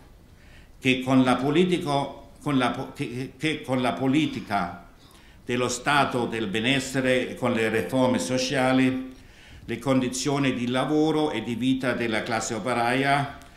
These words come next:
e dei ceti inferiori sono stati migliorati not-, notevolmente, ma constatò anche che la politica dello Stato sociale non era in grado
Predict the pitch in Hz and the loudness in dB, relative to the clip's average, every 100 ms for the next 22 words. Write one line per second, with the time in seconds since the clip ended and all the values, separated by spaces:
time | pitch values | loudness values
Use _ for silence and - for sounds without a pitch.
0 | - - 107 110 113 110 127 113 120 110 | -20 -14 -8 -4 -2 -2 -4 -4 -4 -6
1 | 117 147 139 147 143 139 143 131 120 117 | -4 -4 -2 0 2 2 0 -2 -4 -4
2 | 113 120 110 95 107 104 95 - 104 110 | -4 0 0 0 -4 -6 -8 -12 -6 -2
3 | 113 107 107 107 113 117 120 131 - 113 | -2 0 0 -2 -4 -6 -8 -12 -10 -8
4 | 117 127 127 131 131 131 147 143 151 147 | -6 -4 -2 2 4 4 2 -2 -6 -8
5 | - - 107 147 139 120 - - - - | -16 -6 2 2 2 -2 -12 -20 -20 -20
6 | - - - - - 143 135 - 143 - | -20 -20 -20 -16 -6 -4 -4 -2 -2 0
7 | 160 147 143 175 196 180 117 85 - - | 0 2 4 4 2 2 0 -2 -4 -2
8 | 131 131 131 151 - - - 135 127 127 | 2 2 2 2 2 2 0 0 2 2
9 | 127 127 - - 135 131 - 135 127 151 | 0 -2 -6 -2 0 0 -4 -6 -4 -2
10 | 151 151 139 135 127 117 110 110 98 117 | 0 0 2 2 2 2 0 -2 -2 0
11 | 123 131 139 135 - | 2 2 0 -2 -6